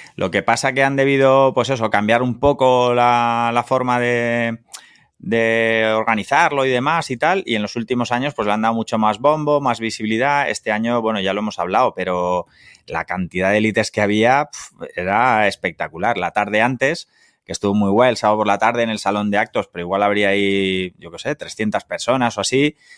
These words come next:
pues hizo una charla con Ollana Cortázar, se proyectaron sus documentales este del Teide y de, mm,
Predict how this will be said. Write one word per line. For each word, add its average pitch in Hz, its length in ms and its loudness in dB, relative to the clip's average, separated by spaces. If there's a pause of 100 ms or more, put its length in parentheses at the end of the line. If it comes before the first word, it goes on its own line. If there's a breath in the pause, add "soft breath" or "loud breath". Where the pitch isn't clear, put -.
(160 soft breath)
pues - 160 -10
hizo 98 140 -4
una 98 140 0
charla 101 300 0
con 101 140 -4
Ollana 98 300 0
Cortázar, 123 960 2 (160 soft breath)
se - 140 -8
proyectaron 98 480 0
sus 98 420 -2
documentales 95 640 -2
este 95 180 -8
del 92 200 -2
Teide 98 440 0
y 95 60 -2
de, 92 800 -6
mm, 87 300 -10